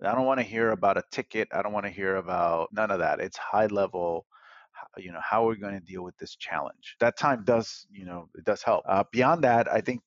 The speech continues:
that, um, you know, one of the things that Giovanni and I have been doing for many years, and I, I think I've mentioned this in the past, is that we do take one, one trip somewhere. A lot of times we just go to C E S in January 'cause it's just coinc-, you know, it's a good, it's good timing in the beginning of the year,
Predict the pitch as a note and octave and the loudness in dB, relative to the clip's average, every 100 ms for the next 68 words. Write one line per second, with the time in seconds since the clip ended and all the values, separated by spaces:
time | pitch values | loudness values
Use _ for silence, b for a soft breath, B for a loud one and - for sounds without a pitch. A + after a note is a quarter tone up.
0 | _ A2 G#2 G#2 G2+ F#2+ F#2 F#2 - A#2+ | _ 4 4 4 2 0 -2 -10 -14 -6
1 | G#2 A2 B2+ B2 B2 A2 A2 - G2 G#2+ | 0 2 2 2 0 0 -2 -2 0 0
2 | A2 G2+ G2 F#2+ E2+ - F#2+ F2+ F#2 F2+ | 0 -2 -2 -2 -6 -10 -8 -8 -10 -10
3 | E2 - F#2 F2 D#2+ _ _ _ G2 A#2+ | -12 -8 -6 -4 -8 _ _ _ -2 -2
4 | A2 F2+ E2+ E2+ - - F2+ - - - | -4 -4 -4 -4 -8 -14 -14 -12 -10 -10
5 | G#2 F#2 - F2+ - D#2+ E2+ - D#2 - | -8 -8 -8 -12 -16 -16 -16 -18 -18 -2
6 | F2 E2 F2+ E2+ D#2+ - G#2 F2 A2+ G2 | 0 0 -4 -4 -2 -2 -8 -6 -6 -2
7 | G#2 G2 - G2 F#2+ F2+ _ F2+ E2+ G#2 | -2 -2 -4 -6 -6 -12 _ -18 -8 -6
8 | F2+ - F2+ - - _ _ - - G2 | -6 -4 -2 -4 -12 _ _ -14 -4 -4
9 | F#2 E2 F2 F2+ G#2 G#2+ A2+ A2 A2+ G#2 | -2 -4 -4 -4 0 4 4 2 -2 -4
10 | F#2 F2 F#2 - F#2+ F2+ - A2+ F#2+ F2+ | -8 -10 -10 -6 -6 -4 -8 -10 -8 -2
11 | E2 E2+ - F2 F2+ E2+ E2+ E2+ F2 F#2 | -2 -2 -8 -12 -4 -4 -4 -4 -4 -6
12 | - _ - E2+ E2+ F2+ - _ _ _ | -14 _ -20 -18 -14 -12 -14 _ _ _
13 | _ - G2+ F#2 - - F#2+ E2 - F2 | _ -16 -12 -12 -14 -14 -10 -8 -8 -12
14 | - - G2+ - A#2 - G2 F#2 F#2 E2+ | -14 -12 -12 -10 -10 -6 -6 -6 -12 -14
15 | E2 F#2 F#2 F2+ F2 F2 F2+ | -14 -14 -10 -10 -8 -6 -6